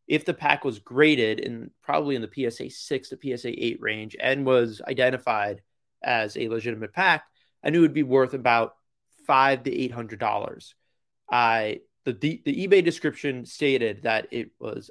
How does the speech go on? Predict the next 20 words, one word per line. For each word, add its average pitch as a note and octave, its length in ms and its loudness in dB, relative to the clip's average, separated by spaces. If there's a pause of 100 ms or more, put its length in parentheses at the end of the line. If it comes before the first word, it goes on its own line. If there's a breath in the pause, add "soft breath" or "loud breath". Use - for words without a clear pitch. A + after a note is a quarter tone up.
I A#2+ 40 -14
believe, C3+ 200 -10
from D3+ 120 -14
a B2 40 -16
smoke-free F#3 460 -4
household, C#3 680 -2
as C3 420 0 (220)
all C3+ 420 0 (240)
items A2 480 -6
b-, - 80 -12 (100)
from A2 280 -4
an G#2 180 -8
account G2+ 520 -10 (600)
from G#2 300 -4
two A#2 160 -6
thousand G#2+ 240 -4
eight G#2 80 -8
or G2+ 60 -6
earlier G#2+ 320 -6
from G#2+ 260 -8